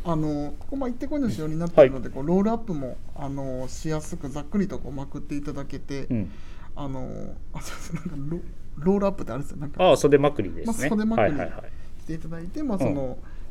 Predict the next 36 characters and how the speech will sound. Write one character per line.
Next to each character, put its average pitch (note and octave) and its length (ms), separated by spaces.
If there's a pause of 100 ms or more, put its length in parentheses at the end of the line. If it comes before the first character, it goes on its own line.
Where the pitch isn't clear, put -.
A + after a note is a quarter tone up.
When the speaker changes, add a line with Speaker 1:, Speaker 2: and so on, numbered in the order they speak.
(100)
Speaker 1:
軽 G3 160
快 F3 220
に、 D#3+ 220 (100)
Speaker 2:
う - 60
ん。 - 60
Speaker 1:
こ F3+ 120
の E3+ 100
今 F#3 220
の C#3+ 100
時 D#3 140
期 F#3+ 140
で D4+ 100
も、 G#3 220 (840)
羽 E3 140
織 C#3+ 140
物 C#3+ 180
と D3 100
し - 60
て A#3+ 80
使 - 180
っ - 20
て A#2+ 120
い F#2+ 40
た - 100
だ - 100
け - 100
る - 60
っ - 40
て - 200
い - 20
う。 - 40
Speaker 2:
そ A#2+ 120
う G#2 40
で F#2 80
す - 120
ね。 G2+ 220